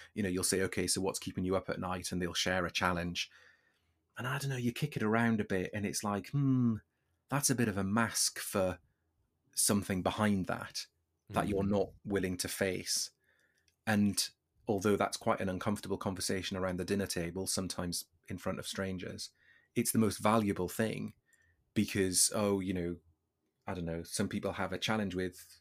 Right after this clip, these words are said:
Speaker 1: you know, X Y Z in business. And, oh, okay, that seems fairly superficial. And we discuss that. But then, ah, you just sense that there's something deeper. And there often is, there always is. And it could be, you know, a challenge with,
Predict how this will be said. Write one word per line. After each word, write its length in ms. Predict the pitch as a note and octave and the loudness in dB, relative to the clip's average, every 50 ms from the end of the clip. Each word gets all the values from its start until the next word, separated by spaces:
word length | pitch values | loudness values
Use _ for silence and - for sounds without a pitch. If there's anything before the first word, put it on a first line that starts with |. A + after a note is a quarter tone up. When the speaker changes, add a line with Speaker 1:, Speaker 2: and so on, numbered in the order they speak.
| _ - | _ -12
Speaker 1:
you 80 | G2 | -10
know, 100 | F#2+ - - | -10 -6 -6
X 220 | - G2 - - | -6 -6 -4 -4
Y 120 | - F#2+ F#2 | -2 -2 -2
Z 100 | F2 F#2 F#2 F2+ | -2 -2 -4 -4
in 120 | F#2 F2+ | -4 -4
business. 500 | F2 F#2 F2+ - F#2+ F#2+ G2 - - - - _ _ _ _ _ _ - | -4 -4 -6 -6 -8 -8 -8 -10 -12 -14 -14 _ _ _ _ _ _ -6
And, 120 | - B2+ | -2 0
oh, 260 | D#3+ F#3 G3 G#3 F3+ | 0 2 2 4 4
okay, 300 | E3+ E3 - - G#2 G2+ | 4 4 2 2 0 2
that 180 | G2+ A#2+ - - | 2 0 -2 0
seems 240 | - - A2+ G#2 G2+ | 0 0 0 0 0
fairly 320 | - G#2+ G2+ G2+ G2 F#2+ | 0 0 0 2 0 -2
superficial. 760 | F2 - - G#2+ - - - - F#2+ - - F#2+ F#2 F2 - - _ _ _ _ _ _ _ _ _ | -2 -4 -4 -4 -6 -6 -6 -6 -6 -4 -4 -4 -4 -4 -6 -10 _ _ _ _ _ _ _ _ _
And 180 | G#2 G2 F#2 F2+ | -6 -4 -2 -2
we 140 | F#2 F2+ - - | -2 -4 -4 -4
discuss 380 | G2 - - - G2 - - - | -4 -2 0 0 0 0 -2 -2
that. 220 | G2 F2+ - - - _ | -2 -4 -4 -6 -8 _
But 120 | - - | -12 -8
then, 220 | - B2 B2+ B2+ B2 | -6 -6 -6 -4 -4
ah, 200 | A#2+ A#2+ B2 B2+ | -4 -2 -2 0
you 240 | A#2+ A2+ G#2+ G#2+ G#2+ | 0 2 2 2 2
just 220 | A#2+ A2+ - - | 2 2 4 4
sense 260 | - A#2+ B2+ A#2 - | 6 6 4 4 4
that 140 | - F2+ - | 2 0 0
there's 180 | G#2 G2 - - | 0 0 2 2
something 320 | - G2 F#2+ - F#2+ F2+ | 2 0 0 -2 -4 -2
deeper. 440 | F2+ G2+ G2+ - - - E2+ - - _ _ _ _ _ _ _ _ _ _ _ _ _ _ - | -2 -2 -4 -4 -6 -8 -8 -8 -10 _ _ _ _ _ _ _ _ _ _ _ _ _ _ 0
And 160 | A#2 G#2+ G2+ | 2 4 6
there 120 | G2+ G2+ | 6 6
often 280 | G2+ - - - F#2 F2 | 6 4 2 0 -2 -2
is, 260 | F2+ E2+ E2+ F2 - | -2 -2 -2 -4 -4
there 160 | - F#2+ G2 | 0 2 4
always 300 | G2+ G2 F2 F2 E2+ E2 | 4 4 4 0 -2 -4
is. 340 | F2 F2 F2+ - - - - - _ _ _ _ _ _ _ _ _ _ - | -6 -6 -6 -6 -6 -6 -6 -10 _ _ _ _ _ _ _ _ _ _ -4
And 120 | G#2+ G2 G2 | -2 -2 0
it 140 | F#2 - - | -2 -2 -2
could 220 | - G2 F2+ - | -2 -2 -2 -2
be, 460 | G2 F#2 F2+ F2+ F2+ F2 F2+ F2+ - _ _ _ _ _ _ _ _ _ _ _ _ _ _ _ _ - | -2 0 0 0 0 -2 -4 -6 -10 _ _ _ _ _ _ _ _ _ _ _ _ _ _ _ _ -10
you 100 | A2 G2 | -8 -8
know, 220 | F2 E2+ F2 E2+ F2+ - _ _ _ _ _ _ - | -8 -8 -10 -12 -14 -16 _ _ _ _ _ _ -16
a 60 | G2+ | -10
challenge 480 | - - G2+ F#2 F#2 F#2 F#2 F2+ - F#2 | -4 -2 -2 0 0 -2 -2 -4 -2 -2
with, 360 | F#2 F2+ F2 - - - | -2 -2 -2 -4 -8 -14